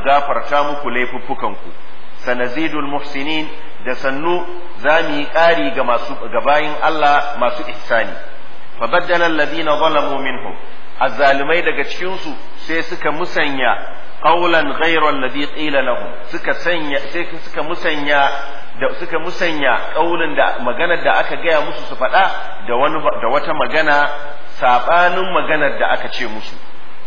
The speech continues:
"Fa arsalna alaihim rijzan minas sama," sai muka aiko musu da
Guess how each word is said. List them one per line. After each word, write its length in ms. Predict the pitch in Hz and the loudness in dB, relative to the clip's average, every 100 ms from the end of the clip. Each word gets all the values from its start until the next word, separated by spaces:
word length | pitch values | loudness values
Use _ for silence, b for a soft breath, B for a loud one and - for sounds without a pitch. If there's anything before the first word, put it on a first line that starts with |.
| - | 0
"Fa 80 | 107 | 2
arsalna 640 | 147 147 156 147 151 143 | 2 2 0 2 2 2
alaihim 400 | 139 147 139 135 | 0 -2 -2 -2
rijzan 460 | 135 139 139 135 131 | -2 -2 -2 -2 -2
minas 260 | 131 120 - | -4 -2 -2
sama," 320 | 123 156 143 - - - | 0 0 0 -2 -2 -2
sai 180 | - 131 | -2 -2
muka 240 | 143 - 123 | -2 -2 0
aiko 340 | 170 - 180 | 0 0 -2
musu 220 | 180 160 | -2 -2
da 120 | 143 | 0